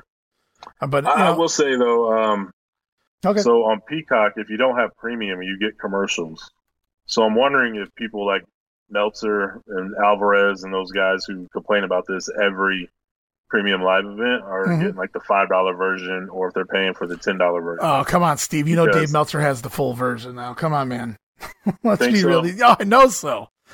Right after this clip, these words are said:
Speaker 1: These guys aren't
Speaker 2: 'Cause
Speaker 1: paying.
Speaker 2: I, I know, like, uh, like, the Lashley commercials that they show and all these videos that they show for, um,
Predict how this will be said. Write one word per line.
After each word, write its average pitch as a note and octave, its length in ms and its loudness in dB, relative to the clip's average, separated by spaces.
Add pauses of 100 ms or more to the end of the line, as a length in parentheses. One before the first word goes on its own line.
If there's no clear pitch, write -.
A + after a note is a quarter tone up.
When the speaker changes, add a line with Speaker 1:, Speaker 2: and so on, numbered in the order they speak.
(240)
Speaker 1:
These G3+ 160 -2
guys F#3+ 220 4
aren't D3 160 4
Speaker 2:
'Cause D3+ 100 -2
Speaker 1:
paying. D#3 240 2
Speaker 2:
I, D3+ 120 2
I - 40 2
know, D#3+ 200 2
like, D3+ 240 2
uh, B2+ 260 -2
like, B2+ 160 0
the A#2+ 120 0
Lashley C3 500 0
commercials B2+ 480 -2
that A#2+ 120 0
they A#2 100 -2
show A#2+ 300 0
and A2 80 -4
all A2 120 0
these A2+ 300 -8 (440)
videos A#2 460 0
that G#2+ 160 -2
they G2+ 160 -2
show G#2+ 500 0 (800)
for, G2+ 640 2 (120)
um, F2+ 580 -2